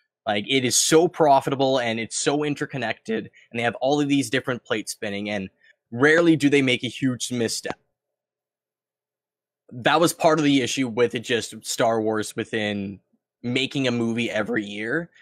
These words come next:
is that they p-, lost sight of just trying to keep a consistent universe because they were so concerned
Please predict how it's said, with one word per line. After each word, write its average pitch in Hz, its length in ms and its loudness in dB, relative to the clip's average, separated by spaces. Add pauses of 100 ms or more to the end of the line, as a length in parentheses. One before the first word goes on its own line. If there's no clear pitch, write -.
(280)
is 113 220 -2
that 104 580 4 (120)
they 110 460 -2
p-, - 80 -14 (360)
lost 139 580 2 (200)
sight 113 400 0
of 113 100 0
just 233 200 -8
trying 117 140 -4
to 110 80 -6
keep - 280 -10
a 113 60 -4
consistent 110 600 -8
universe 110 460 -4
because 110 260 -6
they 107 100 -2
were 104 100 -4
so 113 240 -4
concerned 107 800 -4